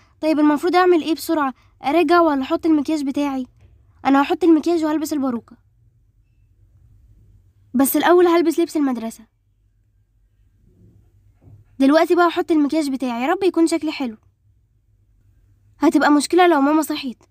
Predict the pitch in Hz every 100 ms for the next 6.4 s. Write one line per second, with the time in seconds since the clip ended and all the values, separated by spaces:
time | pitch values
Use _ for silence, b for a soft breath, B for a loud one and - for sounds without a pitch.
0 | _ _ - 269 269 247 262 311 311 277
1 | 269 247 - 220 _ _ - 262 294 302
2 | 294 277 311 285 262 277 254 240 214 196
3 | 208 _ _ _ _ _ _ _ _ _
4 | _ _ _ _ - 320 320 - _ _
5 | _ _ 311 294 381 403 381 294 311 359
6 | 330 339 277